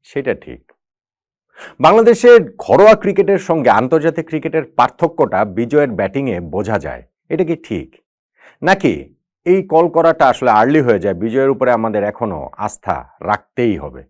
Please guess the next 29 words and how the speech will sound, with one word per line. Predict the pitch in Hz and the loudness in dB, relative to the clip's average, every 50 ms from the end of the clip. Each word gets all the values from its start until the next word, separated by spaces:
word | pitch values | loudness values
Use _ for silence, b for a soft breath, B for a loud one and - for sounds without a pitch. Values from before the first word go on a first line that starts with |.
| _ _ | _ _
সেটা | - - 156 151 - 104 | -12 -10 -8 -6 -6 -6
ঠিক? | - - - 120 - _ _ _ _ B B B B B B B | -8 -10 -14 -20 -20 _ _ _ _ B B B B B B B
এনামুল | - 147 180 220 233 240 233 | 0 2 4 6 8 8 8
হক | 240 | 8
বিজয়ের | 214 196 196 220 233 247 233 | 6 4 4 6 6 6 6
নাম | 226 226 226 226 220 | 6 4 2 4 4
যে | 220 | 6
এনামুল | 233 220 220 196 214 214 220 220 190 | 6 6 6 4 4 4 4 6 6
হক | 185 202 | 4 4
বিদায় | 180 139 101 92 139 170 165 214 214 190 151 123 95 76 | 2 0 0 2 4 6 8 10 10 10 10 8 6 2
হয়ে | 71 - 117 143 151 147 | 0 4 6 8 8 8
গেছে, | 131 117 98 - - 78 65 64 - _ | 6 4 0 -2 -8 -14 -14 -16 -20 _
সেটা | - - - 147 151 151 180 | -20 -6 -2 -2 2 2 2
কি | 190 202 196 | 2 2 0
ঠিক? | 196 - 262 226 151 107 - - - _ - | -2 0 2 2 2 2 -2 -6 -16 _ -4
নাকি | 120 131 139 - 151 131 95 85 b b b b b | -2 -2 -2 -2 -2 -4 -4 -6 b b b b b
এখনই | - 127 135 - - 220 247 240 | -2 -2 0 2 4 4 6 6
বিদায় | 202 214 202 196 190 190 180 165 | 4 4 6 6 8 8 8 6
না | 147 147 147 147 | 6 6 6 6
বলে | 147 147 139 117 107 104 127 165 180 170 b b b b _ _ - | 6 4 4 4 4 4 4 4 2 0 b b b b _ _ -6
আমাদের | 104 117 139 147 131 226 - 120 147 160 - - _ _ _ - | -2 2 2 2 4 2 2 2 2 0 -2 -6 _ _ _ 2
এই | 165 185 180 143 | 4 4 6 6
বিজয়ের | 110 135 135 123 147 139 135 | 4 0 0 2 2 2 2
ব্যাটের | 110 101 120 117 - 135 123 117 | 0 0 -2 -2 -2 -2 -4 -4
উপরে | 110 90 117 117 98 92 87 - _ | -4 -4 -4 -4 -4 -4 -6 -6 _
আরও | - 110 139 151 156 143 127 | 2 4 6 6 6 4 2
ইনভেস্টমেন্ট | 113 107 101 101 95 - - - 80 73 - - _ _ | 0 -2 -4 -6 -6 -8 -10 -16 -16 -16 -18 -20 _ _
করতে | 131 117 - - 90 | -6 -6 -6 -6 -10
হবে? | 71 67 64 62 - | -10 -10 -12 -16 -20